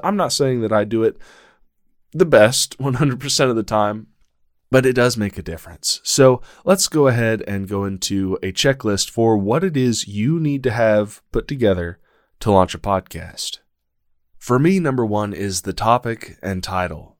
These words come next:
You would be surprised how many people cannot communicate the topic or idea or concept for their show or what it is that they are wanting to accomplish in two sentences or less.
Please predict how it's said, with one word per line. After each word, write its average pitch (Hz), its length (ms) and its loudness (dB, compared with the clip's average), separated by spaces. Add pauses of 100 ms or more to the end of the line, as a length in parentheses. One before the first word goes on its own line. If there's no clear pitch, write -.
(140)
You 139 200 2
would 247 120 4
be 208 100 -2
surprised 131 500 0
how 117 100 -2
many 127 160 -4
people 117 240 -8
cannot 104 480 -2
communicate 104 640 -6
the 92 100 -6
topic 110 500 0
or 98 160 0
idea 117 420 2
or 98 220 0
concept 120 720 -4 (160)
for - 180 0
their 110 140 2
show 160 240 4
or 135 120 4
what 160 200 0
it 135 180 -4
is 147 300 0
that 131 160 -4
they 156 80 0
are 139 100 2
wanting 131 280 -4
to 127 120 -2
accomplish 139 640 -2 (340)
in 123 260 0
two 151 180 -2
sentences 107 500 -4
or 90 80 -4
less. - 640 -8